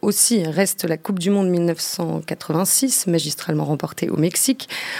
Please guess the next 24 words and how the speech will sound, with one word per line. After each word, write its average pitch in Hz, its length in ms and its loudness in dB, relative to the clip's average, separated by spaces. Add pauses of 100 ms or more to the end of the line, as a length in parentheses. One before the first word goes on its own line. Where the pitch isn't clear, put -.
(160)
On 175 80 4
lui 151 140 6
a 147 40 4
aussi 151 280 0
décerné 151 500 2
un 143 160 0
ballon 147 300 2
d'or 156 240 2
d'honneur 185 360 6
en 180 40 4
mille 165 100 4
neuf 160 120 2
cent - 120 0
quatre-vingt-quinze, 175 640 0
puisque - 240 -4
la 151 140 2
récompense 151 840 -4
suprême 214 540 2
était 170 160 0
réservée 151 460 2
jusque-là 185 640 2
aux 190 100 4
joueurs 160 440 0
européens. 156 520 -2